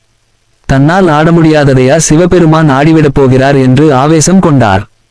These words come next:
ஆனந்த தாண்டவம் நடந்து கொண்டிருந்த திருத்தலத்தை அடைந்து காளி சிவனை நடன போட்டிக்கு அழைத்தார். சிவசக்திக்கு இடையிலான போட்டிக்கு திருமால் நடுவரானார். போட்டியில் யார் தோற்றாலும் அந்த ஊரின் எல்லைக்கு சென்று விட வேண்டும் என்ற நிபந்தனையோடு சிவபெருமானும் உக்ர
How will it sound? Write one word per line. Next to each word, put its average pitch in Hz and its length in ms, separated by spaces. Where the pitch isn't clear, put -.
ஆனந்த 165 460
தாண்டவம் 170 460
நடந்து 139 360
கொண்டிருந்த 143 520
திருத்தலத்தை 165 640
அடைந்து 139 360
காளி 151 340
சிவனை 160 400
நடன 143 380
போட்டிக்கு 139 400
அழைத்தார். 127 520
சிவசக்திக்கு 175 640
இடையிலான 147 640
போட்டிக்கு 160 400
திருமால் 151 400
நடுவரானார். 143 720
போட்டியில் 185 540
யார் 160 300
தோற்றாலும் 151 440
அந்த 135 280
ஊரின் 170 340
எல்லைக்கு 143 440
சென்று 143 380
விட 143 220
வேண்டும் 156 380
என்ற 135 260
நிபந்தனையோடு 139 680
சிவபெருமானும் 156 920
உக்ர 143 240